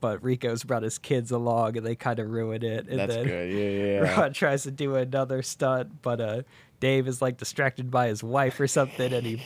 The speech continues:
Speaker 2: <laughs>
Speaker 1: forgets to, like, screw something in the bike, and it blows up or something.
Speaker 2: <laughs>
Speaker 1: Fun stuff like that.
Speaker 2: Yeah.
Speaker 1: And of course, Rod's coming back home, and his dad is, like,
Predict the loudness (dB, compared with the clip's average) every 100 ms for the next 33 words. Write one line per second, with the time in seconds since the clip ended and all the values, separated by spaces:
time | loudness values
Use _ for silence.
0 | -14 -18 -4 -2 0 -2 -4 -2 -2 -2
1 | -2 2 2 2 0 0 2 2 2 -2
2 | -6 -2 0 2 0 0 -4 2 2 2
3 | 0 0 -4 -8 -2 -2 2 0 0 4
4 | 6 6 2 4 4 4 2 2 2 4
5 | 2 -4 -4 -2 0 -2 2 4 4 4
6 | 4 4 2 0 2 2 2 2 2 4
7 | 2 -2 0 2 4 4 2 -2 0 0
8 | -2